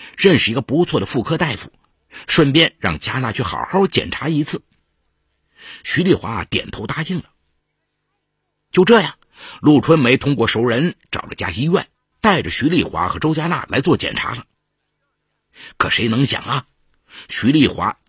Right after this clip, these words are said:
竟然会在这儿撞上儿子和林美。没一会儿，周佳娜检查完了，徐丽华看到陆春梅的表情有点失落，心里就有数了。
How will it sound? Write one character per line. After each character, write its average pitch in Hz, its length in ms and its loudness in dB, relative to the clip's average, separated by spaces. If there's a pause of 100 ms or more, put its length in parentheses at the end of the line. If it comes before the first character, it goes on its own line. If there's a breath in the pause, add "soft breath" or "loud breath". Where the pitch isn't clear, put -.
(200)
竟 156 180 4
然 113 100 -2
会 160 120 0
在 156 160 0
这 214 140 2
儿 190 200 0 (360)
撞 135 240 2
上 113 160 -2
儿 143 280 2
子 139 80 -2
和 127 140 0
林 185 160 2
美。 208 340 0 (2250 loud breath)
没 95 160 2
一 120 80 6
会 127 160 4
儿， 107 260 4 (100)
周 87 140 -10
佳 80 120 -6
娜 80 180 -4
检 - 200 -10
查 90 140 -4
完 95 180 -2
了， - 140 -6 (880 soft breath)
徐 - 200 -4
丽 113 100 4
华 95 220 2
看 90 180 -6
到 90 80 -6
陆 90 160 -4
春 95 180 -4
梅 92 60 -2
的 104 60 -2
表 92 160 -8
情 98 220 -4
有 107 120 -2
点 - 140 -8
失 - 120 0
落， 180 300 2 (480)
心 92 260 -4
里 82 60 -6
就 104 140 -2
有 92 120 -4
数 131 220 -2
了。 - 140 -10